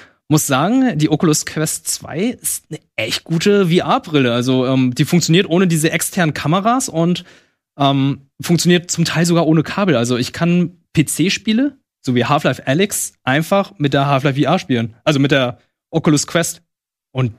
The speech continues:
ich muss sagen, das ist echt cool, wenn man sich bedenkt, wenn man bedenkt, was Sony für einen Aufwand hat mit ihrer drei D, mit ihrer V-R-Brille, dass man eine Kamera braucht, äh, dass man massiv viel Kabel anschließen muss und extra noch Kopfhörer, hat das Oculus Quest schon recht gut gemacht.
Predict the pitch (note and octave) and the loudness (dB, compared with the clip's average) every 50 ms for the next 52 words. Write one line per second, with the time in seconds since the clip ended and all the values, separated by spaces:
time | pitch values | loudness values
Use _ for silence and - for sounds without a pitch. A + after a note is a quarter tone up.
0 | _ - G#2 B2 C#3 C3 - D3+ D3+ C#3 C#3+ - - A#2+ - - A#2+ - - - | _ -12 -6 -4 -2 0 0 0 0 2 0 -2 -4 -6 -6 -6 -8 -6 -4 0
1 | G#3 G3 - A#2 B2+ C3 C3 C3 B2+ B2+ D3+ - - - - D3+ C3+ C#3 C#3+ D#3 | 2 2 2 2 0 2 2 2 0 0 -2 -6 -6 -2 -2 0 2 2 2 0
2 | E3 - - - _ _ _ _ _ - C3 C#3 C#3 C3 B2+ C#3+ D3+ D3 - C3+ | 0 -4 -10 -20 _ _ _ _ _ -2 0 2 2 2 2 0 0 0 0 -2
3 | C3 - - - _ _ - - - D3+ D#3+ F#3+ G#3 G#3 G3+ G3 E3+ - E3 D3 | -2 -2 -4 -10 _ _ -8 -4 0 0 2 4 4 4 4 2 2 0 0 0
4 | C#3 C3 D3 E3 - G3+ F3 F#3 F3 D#3 D3 C#3+ D3 C3+ C#3 C3 C3 B2+ B2+ - | 2 2 0 0 2 0 0 2 0 0 0 0 2 2 2 0 0 -2 -4 -8
5 | _ _ _ _ _ - C#3 C#3 C3 B2 C3+ D#3 E3+ - - - C#3+ C3+ C#3 C3 | _ _ _ _ _ -4 0 0 2 4 2 2 2 0 -4 -2 -2 0 2 2
6 | B2 C3 A2+ B2 C3 - B2+ D3 D3 - D#3 D3+ D3+ C#3 B2 - B2+ A#2 A2 G#2 | 0 2 0 -2 -2 0 0 -2 2 2 2 2 4 2 0 -2 -2 -4 -2 -4
7 | - - E3 E3+ E3+ E3 E3 D#3+ E3 - D3+ D3+ D3+ D3+ D#3 - - _ _ _ | -2 0 0 0 2 2 0 -2 -2 -2 0 2 2 2 2 -2 -6 _ _ _
8 | _ _ _ _ _ _ - B2 B2 A#2+ A2+ A#2 A#2 A#2 B2+ A#2 - B2+ A#2+ B2 | _ _ _ _ _ _ 0 2 2 2 2 2 2 2 0 0 2 0 0 0
9 | B2 A#2+ - - _ C#3 C3 - C3+ B2+ B2+ C#3+ E3+ - F3+ - - - D3 A2 | -2 -4 -8 -12 _ -12 -6 -2 0 0 2 0 0 0 -2 -4 -2 -2 -2 -2
10 | - - - D#3 E3+ G3 D#3+ D#3 D#3+ F3 - - - E3+ D#3 - E3+ D#3+ D#3 D3+ | -2 -2 0 2 2 2 2 2 0 0 0 0 0 0 0 0 0 2 2 4
11 | D3+ D#3 D#3 C#3+ - - - - B2+ A#2+ A#2+ A#2+ A2+ - - C#3+ - - C#3+ B2+ | 4 4 2 2 0 -4 -6 -4 -2 0 0 0 0 0 -2 -2 -2 -2 -2 -4
12 | B2 A2 - - D#3+ - - - D#3+ D3+ C#3+ C#3+ C#3+ - - - _ _ _ _ | -4 -4 -4 -6 -6 -6 -2 -2 -2 0 2 0 -2 -2 -6 -20 _ _ _ _
13 | _ _ _ _ _ - C3 - C#3+ C#3 - - - _ B2+ - C3+ B2+ A2 - | _ _ _ _ _ -8 -6 -2 0 -2 -2 -2 -6 _ -2 0 2 2 2 0
14 | - - A#2+ B2+ - - - - G#3+ A3 A3 A3 A3 A3 A3 A3 A3 G#3+ G3 E3 | -4 -6 -4 -4 -4 -6 -4 -2 0 0 2 2 2 2 0 0 0 0 -2 -2
15 | C3+ C3+ F#3+ - - - _ - G4+ - - - A#2+ G#2+ G#2 G2 G#2 G2+ - - | -2 0 -2 -2 -4 -8 _ -10 -10 -10 -4 -2 -2 0 0 -2 -4 -6 -10 -16